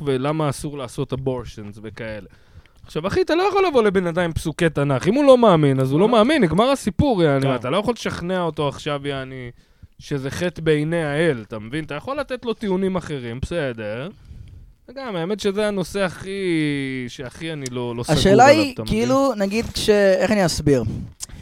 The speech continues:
Speaker 3: נגיד אנשים דתיים, לא משנה, לא יודע, נצרות,
Speaker 1: נו.
Speaker 3: יהדות, אה, וכו'. כמה לעומק, כאילו, כמה... כמה דוג-, מה רמת הדוגמטיות?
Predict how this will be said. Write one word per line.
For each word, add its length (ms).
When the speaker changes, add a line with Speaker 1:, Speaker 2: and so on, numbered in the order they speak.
Speaker 3:
נגיד 120
אנשים 360
דתיים, 540
לא 140
משנה, 360
לא 80
יודע, 180
נצרות, 500
Speaker 1:
נו. 60
Speaker 3:
יהדות, 560
אה, 220
וכו'. 340
כמה 280
לעומק, 840
כאילו, 180
כמה... 340
כמה 240
דוג-, 300
מה 240
רמת 280
הדוגמטיות? 1080